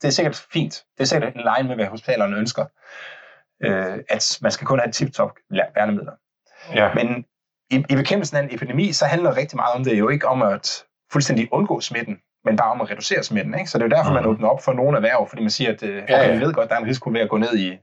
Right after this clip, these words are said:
Speaker 2: Yes.
Speaker 1: supermarkedet, men hvis vi kan indføre nogle foranstaltninger med to meters, øh, afstand og sådan noget, så, så er smitterisikoen
Speaker 2: Ja.
Speaker 1: meget lille.
Speaker 2: Ja,
Speaker 1: Øh,
Speaker 2: ja.
Speaker 1: og det handler, alt sammen handler om at få bragt smitten ned, ikke?
Speaker 2: Mhm.
Speaker 1: Så derfor tænker jeg lidt, at sådan en regulering, der ender med at kassere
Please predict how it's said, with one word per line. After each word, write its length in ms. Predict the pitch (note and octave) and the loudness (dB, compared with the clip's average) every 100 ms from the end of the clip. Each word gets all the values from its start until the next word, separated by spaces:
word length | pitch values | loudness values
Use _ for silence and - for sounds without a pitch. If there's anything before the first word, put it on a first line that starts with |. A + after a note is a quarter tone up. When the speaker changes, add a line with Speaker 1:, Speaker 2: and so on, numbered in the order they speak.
| _ G2+ | _ -4
Speaker 2:
Yes. 80 | F#2 | -4
Speaker 1:
supermarkedet, 720 | - - A#3+ D3 A#2+ A#2 A2+ | -2 0 2 4 2 0 -2
men 340 | A2+ A2 G#2+ _ - - - - | -2 -4 -8 _ -20 -18 -18 -10
hvis 200 | - B2+ | -4 0
vi 60 | C3+ | 0
kan 120 | A#2+ A#2 | 2 0
indføre 260 | D3+ D3+ | 0 0
nogle 260 | A#2+ G#2 G2 - _ _ - | 0 0 -4 -10 _ _ -2
foranstaltninger 520 | G2+ G#2 C3 D3 G#2 | -2 2 0 2 0
med 140 | G2+ G#2 | 0 0
to 140 | - | 0
meters, 320 | C3+ G#2 F#2 G#2+ | 2 2 0 -2
øh, 180 | D3+ - - | -4 -6 -4
afstand 340 | A2 E3+ F3 A#2+ | 0 0 2 -2
og 60 | |
sådan 100 | A2+ B2 | -2 -4
noget, 120 | A#2+ | 0
så, 420 | D#3 C#3+ A#2+ G#2+ - | 4 4 4 2 -4
så 140 | - D3 | -2 -2
er 40 | |
smitterisikoen 580 | - D#3 D3 G#2+ - A2+ | 0 2 4 2 0 0
Speaker 2:
Ja. 80 | G#2 | 0
Speaker 1:
meget 180 | A#2 | 2
lille. 300 | G#2+ B2 C3 - | 4 4 0 0
Speaker 2:
Ja, 140 | - A2 | -2 -2
Speaker 1:
Øh, 140 | G#2+ - | -6 0
Speaker 2:
ja. 100 | - | 2
Speaker 1:
og 60 | |
det 100 | - | 2
handler, 220 | - D#3 D3 | 2 2 0
alt 140 | D#3 | 0
sammen 160 | C#3+ C#3+ | -2 0
handler 180 | C#3+ | 0
om 80 | A2 | 2
at 80 | A2 | 0
få 80 | - | -2
bragt 220 | G#2 G#2 | -4 -4
smitten 280 | - B2+ G#2 | -4 -4 -6
ned, 60 | - | -6
ikke? 140 | E3 E3+ - - - - | -8 -8 -14 -16 -12 -8
Speaker 2:
Mhm. 260 | F#2+ F2 | -6 -4
Speaker 1:
Så 80 | - | 0
derfor 180 | D3 D#3 | 2 2
tænker 220 | E3+ E3 | 0 0
jeg 100 | A#2 - _ _ | 0 -2 _ _
lidt, 160 | G#3 D3+ | -2 -2
at 100 | - | 0
sådan 180 | D#3 D3 | 0 2
en 40 | |
regulering, 420 | B2+ B2+ D3+ A2+ | 0 0 -2 0
der 60 | A2 | 0
ender 180 | B2+ D3+ | 2 2
med 80 | |
at 60 | A2 | 0
kassere 500 | - G#2 - F2 E2+ | -2 -4 -2 -2 -4